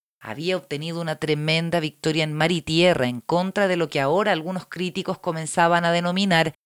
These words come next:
el peligro blanco. Coley esclarece el punto. Como consecuencia de ello, tenemos esa impresión shunga. En la imagen descrita, el mundo está representado al revés. Un soldado de infantería del Imperio ruso,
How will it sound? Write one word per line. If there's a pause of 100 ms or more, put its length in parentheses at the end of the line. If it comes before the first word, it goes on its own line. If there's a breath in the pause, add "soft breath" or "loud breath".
el
peligro
blanco. (560)
Coley
esclarece
el
punto. (400)
Como
consecuencia
de
ello, (280 loud breath)
tenemos
esa
impresión
shunga. (440 loud breath)
En
la
imagen
descrita, (300)
el
mundo
está
representado
al
revés. (200)
Un
soldado
de
infantería
del
Imperio
ruso,